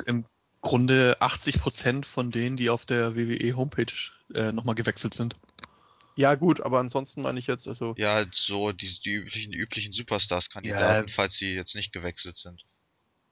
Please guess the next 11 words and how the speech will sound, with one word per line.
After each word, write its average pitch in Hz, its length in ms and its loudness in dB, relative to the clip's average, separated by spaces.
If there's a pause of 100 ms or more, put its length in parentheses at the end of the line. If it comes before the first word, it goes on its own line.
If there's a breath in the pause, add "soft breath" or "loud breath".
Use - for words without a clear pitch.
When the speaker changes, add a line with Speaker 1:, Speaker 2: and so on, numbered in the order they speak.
(180)
Speaker 1:
Also 110 200 -6
D 113 240 4
H 113 220 2
Smith 120 400 -2
gehör-, 120 240 0
kann 120 160 -2
man 120 140 0
noch 117 100 -4
dazu - 320 -6
zählen 113 880 0
und 95 560 -8